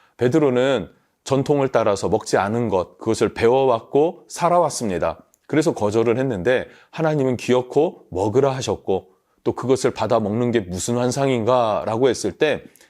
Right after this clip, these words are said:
이방인 백부장 고넬료의 집에 들어가고 또 그것을 허락하시는, 그곳으로 몰아가시는 하나님의 메시지였다라는 것이죠. 그렇게 이방인에게 복음을 증거했고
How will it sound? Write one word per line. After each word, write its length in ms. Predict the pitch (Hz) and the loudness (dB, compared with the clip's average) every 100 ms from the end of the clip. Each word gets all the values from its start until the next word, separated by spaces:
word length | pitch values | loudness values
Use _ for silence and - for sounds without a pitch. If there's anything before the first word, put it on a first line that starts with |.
| - | -4
이방인 580 | 151 170 170 160 160 156 _ _ _ _ | 0 2 2 0 0 -4 _ _ _ _
백부장 480 | 139 123 127 127 120 | -4 -2 0 0 0
고넬료의 580 | - 110 123 147 139 127 | -2 0 2 2 2 0
집에 400 | 107 104 95 - _ - | 0 0 0 -2 _ -8
들어가고 680 | 110 110 110 92 95 87 - _ _ - | 0 2 2 0 -2 -4 -6 _ _ 0
또 280 | 104 101 95 | 2 2 -2
그것을 580 | 117 117 113 131 147 - - | -2 0 2 0 0 -4 -4
허락하시는, 680 | 180 175 139 123 107 90 85 _ - | 0 0 -2 -6 -6 -8 -10 _ -10
그곳으로 460 | 123 120 120 117 | -2 -2 0 0
몰아가시는 800 | 95 185 131 139 117 - 95 85 80 _ _ | 0 2 2 2 0 -2 -8 -8 -12 _ _
하나님의 480 | - 160 151 131 104 | -2 0 0 0 0
메시지였다라는 1160 | 98 - 139 127 123 87 104 98 87 85 98 | -2 0 -2 2 0 0 -2 -2 -2 -4 -6
것이죠. 520 | 95 87 - - 78 - - _ - | -4 -6 -8 -10 -10 -12 -20 _ -4
그렇게 520 | 135 131 123 110 - - | -2 2 2 2 -2 -4
이방인에게 600 | 120 143 143 139 131 127 | 0 2 2 0 2 0
복음을 420 | 123 113 117 110 | 0 0 0 -2
증거했고 840 | 120 110 113 113 - 151 220 - | -2 0 0 -2 0 0 0 -6